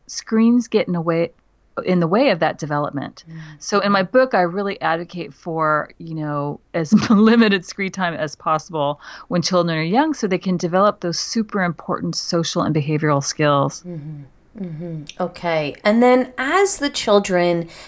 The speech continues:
Speaker 2: get older and we've gotten through the early toddlerhood, so, you know, zero to two, zero to three, there really should be l-, very limited screen use.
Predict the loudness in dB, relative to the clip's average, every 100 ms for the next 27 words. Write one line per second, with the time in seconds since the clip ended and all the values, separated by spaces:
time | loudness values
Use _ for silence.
0 | -12 -6 2 6 6 4 4 4 4 2
1 | 2 0 2 0 2 4 4 2 -8 -8
2 | 0 2 4 4 0 -6 -20 -20 _ _
3 | _ -8 4 6 6 6 6 6 2 -2
4 | 0 0 2 -2 0 2 2 0 0 0
5 | 0 -4 -16 0 2 4 2 4 8 6
6 | 6 -4 2 4 4 2 0 0 0 -4
7 | -2 -2 -2 2 6 6 6 -2 -6 -2
8 | -2 -2 -4 -6 -6 -4 2 4 4 2
9 | 0 0 -2 -4 -6 -8 -8 -8 -6 -6
10 | -6 -6 -6 -10